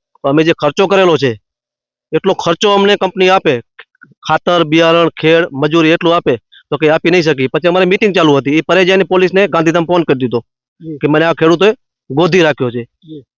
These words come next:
Speaker 1: ત્યાંથી ઓલો પોલીસે કીધું દૂધઈ પોલીસ સ્ટેશન, ગાડી આવી ગઈ, ભાઈને લઈ ગયા.
Speaker 2: જી.
Speaker 1: પછી ગયા અમે પોલીસ સ્ટેશન. પોલીસ સ્ટેશન ગયા એટલે અમે બધા પોલીસ સ્ટેશન પાછળ જ ગયા. તો પછી ત્યાં અમે, અમે કીધું, પ-, એ કે ન્યૂઝમાં મેં કીધું, તમે બોલો આમાં, ઇન્ટરવ્યૂ દો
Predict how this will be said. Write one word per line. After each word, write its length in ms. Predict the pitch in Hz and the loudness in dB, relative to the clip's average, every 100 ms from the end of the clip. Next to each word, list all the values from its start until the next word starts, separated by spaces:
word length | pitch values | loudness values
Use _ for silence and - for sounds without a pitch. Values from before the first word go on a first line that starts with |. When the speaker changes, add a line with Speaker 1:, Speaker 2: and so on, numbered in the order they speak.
| _ _ - | _ _ -2
Speaker 1:
ત્યાંથી 260 | 175 196 | 0 2
ઓલો 180 | 190 190 | 4 2
પોલીસે 340 | 170 190 180 190 170 170 175 | 2 0 2 2 0 -8 -6
કીધું 240 | 185 180 | -2 2
દૂધઈ 240 | 180 180 165 | 2 2 2
પોલીસ 200 | 170 151 | 0 0
સ્ટેશન, 160 | 143 | 0
ગાડી 240 | 139 165 170 | 0 2 2
આવી 180 | 175 147 | 2 2
ગઈ, 120 | 143 | 0
ભાઈને 240 | 156 160 | 2 2
લઈ 160 | 165 147 | 2 0
ગયા. 220 | 123 110 _ _ | -2 -6 _ _
Speaker 2:
જી. 180 | 160 147 - | -18 -12 -6
Speaker 1:
પછી 220 | 151 175 | -2 0
ગયા 160 | 175 | 0
અમે 160 | 175 196 196 _ _ _ _ 165 | 2 0 -4 _ _ _ _ -2
પોલીસ 180 | 185 165 | 0 0
સ્ટેશન. 320 | 143 123 104 _ _ _ _ _ _ _ _ _ _ _ - | -2 -4 -8 _ _ _ _ _ _ _ _ _ _ _ 0
પોલીસ 200 | 160 170 | 2 2
સ્ટેશન 280 | 185 185 175 | 2 2 2
ગયા 160 | 185 | 2
એટલે 240 | 175 175 170 160 160 170 | 2 2 2 2 2 2
અમે 160 | 170 175 | 2 2
બધા 160 | 190 | 2
પોલીસ 200 | 196 208 | 2 2
સ્ટેશન 200 | 202 185 | 2 2
પાછળ 300 | 185 185 156 | 0 0 0
જ 40 | 127 | 2
ગયા. 220 | 139 104 - _ _ _ _ - | -2 -2 -12 _ _ _ _ -8
તો 40 | |
પછી 320 | 131 151 165 165 160 | -4 0 4 4 4
ત્યાં 400 | 151 175 175 175 | 2 0 0 0
અમે, 120 | 175 | 2
અમે 120 | 180 185 | 2 2
કીધું, 220 | 208 196 | 2 2
પ-, 180 | - - 175 - | 0 -2 -2 0
એ 40 | |
કે 140 | 233 226 | 0 2
ન્યૂઝમાં 380 | 170 190 185 190 | 2 2 2 0
મેં 100 | 190 | 0
કીધું, 180 | 190 | 0
તમે 80 | 185 | 0
બોલો 200 | 190 190 | 2 2
આમાં, 320 | 160 139 127 _ _ _ | 2 -2 -6 _ _ _
ઇન્ટરવ્યૂ 340 | 156 165 160 160 | -4 0 2 2
દો 160 | 180 | 0